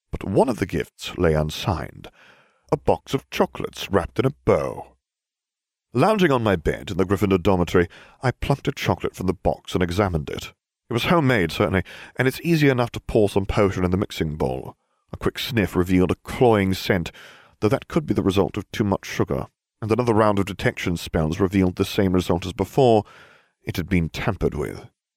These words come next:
I should have thrown it out days ago, but curiosity stayed my hand. Was it a love potion, a prank item from the Weasley twins,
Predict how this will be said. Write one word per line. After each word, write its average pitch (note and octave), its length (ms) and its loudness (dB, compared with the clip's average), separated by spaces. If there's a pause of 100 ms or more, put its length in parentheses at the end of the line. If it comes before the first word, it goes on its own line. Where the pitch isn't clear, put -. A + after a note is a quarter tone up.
(520)
I - 40 -12
should - 120 -8
have D#2 80 -6
thrown D#2+ 300 -2
it D#2 80 -4
out - 280 -4
days F2+ 300 0
ago, F2 260 4 (320)
but - 180 -10
curiosity A#2+ 520 0
stayed E2 420 0
my E2+ 160 4
hand. G1+ 540 -8 (300)
Was - 160 -6
it G4+ 60 2
a C4+ 100 0
love C#4 300 2
potion, - 420 -4 (360)
a - 80 -6
prank - 440 -2
item G2 340 0
from F#2+ 180 0
the G2 80 2
Weasley E2+ 440 0
twins, C2 480 -6